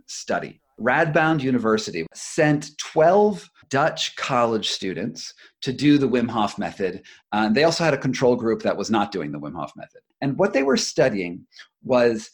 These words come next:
if you in-, in-, inject somebody with this dead bacteria called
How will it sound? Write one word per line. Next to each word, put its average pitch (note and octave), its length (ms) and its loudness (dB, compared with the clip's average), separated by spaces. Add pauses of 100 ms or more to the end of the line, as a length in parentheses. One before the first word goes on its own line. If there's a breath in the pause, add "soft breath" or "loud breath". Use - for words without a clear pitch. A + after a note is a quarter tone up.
(100)
if B3+ 260 -2
you A#3 160 2
in-, E3 220 0 (180)
in-, D3+ 240 -2
inject D3 480 2
somebody G#2 580 -2
with A2+ 280 -4 (240)
this G#2+ 440 -6 (180)
dead F3 360 2
bacteria C#3+ 640 0
called C#3+ 400 2